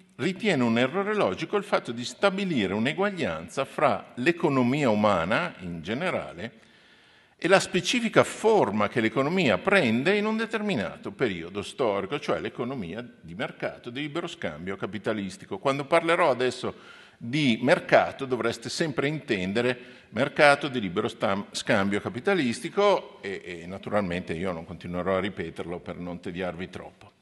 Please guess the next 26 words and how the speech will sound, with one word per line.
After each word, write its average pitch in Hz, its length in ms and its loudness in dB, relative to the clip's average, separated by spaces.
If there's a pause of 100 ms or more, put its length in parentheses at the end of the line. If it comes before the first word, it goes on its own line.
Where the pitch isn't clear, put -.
(1040)
Per 220 180 2
questo 220 440 6
il 196 80 6
cont-, 113 360 2
uno 160 360 8
dei 87 420 0
contributi 104 640 -2
importanti 107 920 -2
di 95 120 -12
Karl 180 220 0
Polanyi 175 460 0
è 170 40 -4
quel-, 135 220 -2
è 113 140 4
la 123 100 2
distinzione 151 600 -4
fra 110 360 0
economia 131 520 0
in 131 100 -2
senso 123 360 -4
formale 110 520 -4
e - 20 -4
economia 87 420 -6
in 92 100 -6
senso 92 380 -8
sostanziale. 92 1000 -8